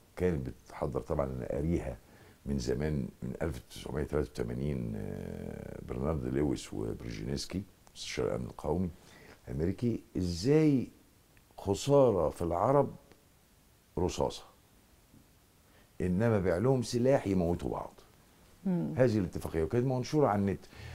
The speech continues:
Speaker 1: ورسموا خريطة بالألوان، آه، البلد هتتقسم لقد إيه؟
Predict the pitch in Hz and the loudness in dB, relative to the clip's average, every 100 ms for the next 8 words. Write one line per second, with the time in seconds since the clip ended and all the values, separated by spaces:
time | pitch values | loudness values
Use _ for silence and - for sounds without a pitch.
0 | - - 95 107 151 151 127 120 - 90 | -10 -2 2 4 4 4 2 2 -4 -2
1 | 92 113 120 104 87 - 85 80 85 95 | 0 0 0 0 0 -2 -2 2 2 2
2 | 85 76 62 53 - _ _ _ - - | 2 0 -4 -8 -14 _ _ _ -20 -20
3 | _ _ _ - 73 71 73 71 69 62 | _ _ _ 0 2 2 2 2 0 0
4 | 69 71 69 101 98 - - 73 - 73 | -2 0 2 4 2 0 -2 0 0 -2
5 | 71 55 60 65 57 | 0 -2 -2 -4 -4